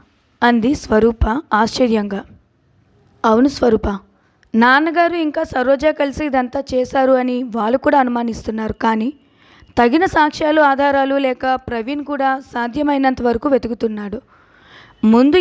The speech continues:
ఏదైనా వాళ్ళకి ఆపోజిట్గా ఒక చిన్న ఆధారం దొరికితే చాలు, అప్పుడు ఆధారంతో వాళ్ళని విచారణ జరిపి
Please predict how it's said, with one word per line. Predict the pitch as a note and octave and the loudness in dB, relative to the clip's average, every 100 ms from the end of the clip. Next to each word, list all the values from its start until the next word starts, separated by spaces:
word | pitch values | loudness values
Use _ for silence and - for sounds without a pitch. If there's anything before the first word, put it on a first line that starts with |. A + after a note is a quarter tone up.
| E4 | 4
ఏదైనా | C#4+ C#4 C#4+ D4 | 2 2 0 0
వాళ్ళకి | C#4 C4 A#3+ | 0 0 -4
ఆపోజిట్గా | A3+ C4+ C4+ B3 G#3 A3 G#3+ _ _ - | -6 -2 -2 -4 -8 -12 -12 _ _ -10
ఒక | - | -2
చిన్న | D4+ - D#4 F4+ F#4 D#4 | -2 2 0 2 4 2
ఆధారం | D4+ D4+ D4+ | 2 0 0
దొరికితే | C4 B3+ C4+ C#4 | 0 -2 -4 -6
చాలు, | C#4 A#3+ G#3+ G#3 _ _ _ _ _ - | -6 -8 -12 -16 _ _ _ _ _ -2
అప్పుడు | A3 C#4 D4 C#4 | 0 2 2 4
ఆధారంతో | B3 C4 C#4 C#4 C4 C#4 | 2 2 0 0 0 0
వాళ్ళని | B3 A#3+ A3+ | 0 -4 -8
విచారణ | A3+ A3 B3+ C4 C4+ | -8 -4 -2 0 -2
జరిపి | B3 A#3+ A3+ | -4 -6 -8